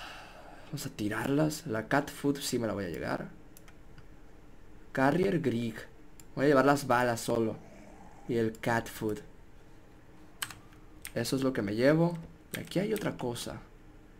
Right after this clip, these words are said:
¡Wow! Una Trigicon Acogmen. Me la llevo.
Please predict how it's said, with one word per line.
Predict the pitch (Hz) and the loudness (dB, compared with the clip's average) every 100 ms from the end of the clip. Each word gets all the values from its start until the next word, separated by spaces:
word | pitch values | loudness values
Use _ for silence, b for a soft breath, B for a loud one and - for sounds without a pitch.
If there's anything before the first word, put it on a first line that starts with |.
| - - - - - - - - | -20 -20 -20 -20 -20 -20 -20 0
¡Wow! | 165 202 226 202 175 | 8 12 12 12 12
Una | 160 175 180 | 12 10 8
Trigicon | 185 170 165 175 180 180 | 6 6 6 8 8 8
Acogmen. | 170 170 - 170 156 143 131 123 | 6 6 6 6 6 6 4 2
Me | 120 123 | 2 4
la | 120 | 4
llevo. | 117 139 139 131 113 | 4 8 8 6 2